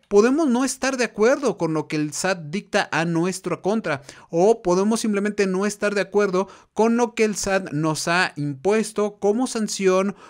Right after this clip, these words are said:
como resolución o como algún acto.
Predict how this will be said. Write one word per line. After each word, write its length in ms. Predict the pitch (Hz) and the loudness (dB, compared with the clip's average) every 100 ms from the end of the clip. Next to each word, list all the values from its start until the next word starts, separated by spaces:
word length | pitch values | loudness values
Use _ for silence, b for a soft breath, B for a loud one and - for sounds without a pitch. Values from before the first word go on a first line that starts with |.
| B | B
como 300 | 202 247 262 | -2 0 0
resolución 840 | 240 226 202 196 175 190 185 202 - | -2 -2 -2 -2 -4 0 0 0 -2
o 160 | 160 - | -4 -4
como 220 | 170 165 | -2 0
algún 340 | 160 175 175 | 0 0 0
acto. 400 | 156 147 - 110 | 0 -2 -6 -8